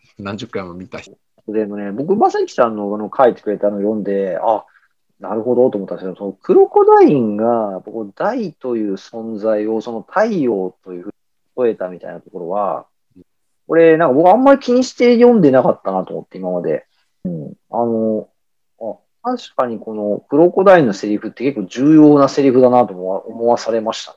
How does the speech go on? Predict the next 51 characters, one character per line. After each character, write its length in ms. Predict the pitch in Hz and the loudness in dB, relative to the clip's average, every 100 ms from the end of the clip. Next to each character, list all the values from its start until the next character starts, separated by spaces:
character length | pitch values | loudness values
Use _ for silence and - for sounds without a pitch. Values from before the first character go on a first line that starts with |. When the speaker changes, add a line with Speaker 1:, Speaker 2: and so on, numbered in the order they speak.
| - | -16
Speaker 2:
ね、 100 | - | -12
改 300 | 95 110 107 | -8 -8 -8
め 100 | 90 | -12
て。 220 | - - _ _ 113 | -16 -20 _ _ -14
Speaker 1:
め 120 | 131 | -14
っ 80 | - | -10
ち 100 | 190 | -10
ゃ 60 | |
重 140 | 175 185 | -8 -8
要 180 | 196 190 | -8 -8
で 20 | |
す 120 | - | -12
よ、 80 | 76 | -14
も 380 | 85 85 65 _ | -14 -18 -20 _
う。 80 | 139 | -14
完 220 | 160 180 | -12 -8
全 140 | 190 190 | -6 -6
に 100 | 185 | -6
ね、 100 | 160 | -6
Speaker 2:
う 140 | 95 - | -8 -12
ん。 20 | |
Speaker 1:
ク 140 | 127 | -8
ロ 80 | 151 | -6
コ 100 | 190 | -2
ダ 160 | 196 143 | -2 -2
イ 80 | |
ン、 100 | 110 | -4
あ 40 | 101 | -6
の、 240 | 98 95 | -10 -12
ザ 160 | 101 110 | -8 -4
ボ 160 | 147 | -2
エ 20 | 170 | -2
ラ 160 | 165 | -4
の 60 | 165 | -4
せ 160 | 180 | -4
い 20 | 135 | -4
で 80 | |
バ 160 | 98 - | -6 -6
カ 160 | - - | -8 -4
キ 100 | 143 | 0
ャ 60 | |
ラ 80 | 139 | 0
み 140 | 139 | 0
た 120 | 135 110 | -4 -6
い 40 | |
な 80 | 92 | -6
扱 260 | - 117 | -10 -8
い 40 | 104 | -4
さ 120 | 110 | -4
れ 80 | |
て 80 | 123 | -6